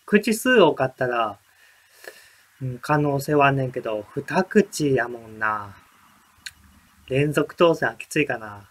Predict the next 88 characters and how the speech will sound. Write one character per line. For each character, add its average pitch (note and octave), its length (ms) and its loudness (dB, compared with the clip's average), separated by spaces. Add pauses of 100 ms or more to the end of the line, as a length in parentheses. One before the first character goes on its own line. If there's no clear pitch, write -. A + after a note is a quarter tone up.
(100)
ま E3 180 6
あ、 D3 60 2
と C3+ 140 -2
り C#3 100 4
あ D3+ 100 6
え D3 40 2
ず、 A#2 300 -4 (1120)
今 D3+ 240 4
日 C#3 40 0
も、 B2 340 -4 (440)
う - 20 -12
ん、 A2+ 340 -14
頑 C#3 220 4
張 C3+ 100 2
っ C3+ 60 -6
て、 A2+ 300 -8 (420)
ロ C3+ 120 -2
ト D3 120 -4
シ C#3+ 180 -2
ッ C#3+ 80 -2
ク C3+ 120 -8
ス - 160 -10
の A2 200 -8
予 A2+ 140 -6
想、 A2+ 360 -6 (960)
じ C3+ 140 -4
っ C3 60 -6 (100)
く D#3 140 -2
り C#3 140 -2
と B2+ 160 -4
三 C3+ 260 -2
十 D#3 140 -2
分 C3+ 260 -4
か B2 120 -6
ら A#2 120 -2
一 C3+ 220 -8
時 C#3 80 -4
間 B2+ 180 -10
か - 160 -20
け C3+ 100 -8
て C3 280 -2 (400)
や C3 120 2
り C3+ 160 2
た A#2+ 140 -2
い A2 60 -8
と A2 100 -14
思 G#2+ 160 -12
い G2+ 100 -12
ま C3+ 160 2
す。 - 260 -6 (280)
そ - 200 -4
れ D#3 140 4
で D#3 60 4
は C#3 100 6
ま B2 140 -4
た B2 120 -4
後 B2+ 180 -6
で A#2 160 -6
動 A#2 180 -8
画 A2+ 140 -4
を A2+ 40 -12
撮 - 140 -12
り A#2 140 -10
た A#2+ 120 -4
い A2 60 -12
と A#2 80 -20
思 G#2+ 140 -14
い G#2 80 -16
ま A#2+ 120 -4
す。 - 360 -14
よ D3+ 120 4
か D3 120 0
っ C#3 100 -6
た C3+ 80 -2
ら A2 200 -2
チ - 120 -14
ャ C3+ 60 -4
ン C3 60 -2
ネ C3 80 -2
ル C3 120 -6
登 B2+ 180 -6
録 A2+ 200 2
お D#3 80 6
願 A2 280 -4
い G#2 40 -20
し - 120 -12
ま C3+ 120 -2
す。 - 180 -14